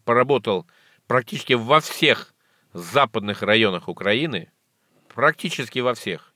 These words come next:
и в Ивано-Франковской, и во Львовской, и в Черновецкой, и в Хмельницкой, и в Ровненской, Волынской, во всех областях. Подчеркиваю, что восемьдесят процентов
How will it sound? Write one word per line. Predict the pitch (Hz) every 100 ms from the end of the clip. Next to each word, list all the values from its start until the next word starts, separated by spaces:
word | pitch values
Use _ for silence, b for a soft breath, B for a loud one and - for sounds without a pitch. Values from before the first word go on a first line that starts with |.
| _
и | - 170 156 120 _ _ _
в | - 123
Ивано-Франковской, | 160 151 143 143 131 120 90 - 78 - -
и | 143 170 170
во | 156 139 135
Львовской, | 160 151 135 - - 85 85 -
и | 135 165 170 151
в | 123
Черновецкой, | - 139 156 165 143 104 - 87 92
и | 127 147 170
в | 160
Хмельницкой, | - 143 160 180 170 123 - 101 101
и | 139 180
в | 170
Ровненской, | 165 165 180 156 120 104 - 85 _ b
Волынской, | - 92 170 180 113 -
во | 101
всех | 120 117 95
областях. | 95 95 - - _ -
Подчеркиваю, | 107 - 135 - 82 - B B B
что | - - 117
восемьдесят | 135 - 113 104 90
процентов | - 98 - 95 -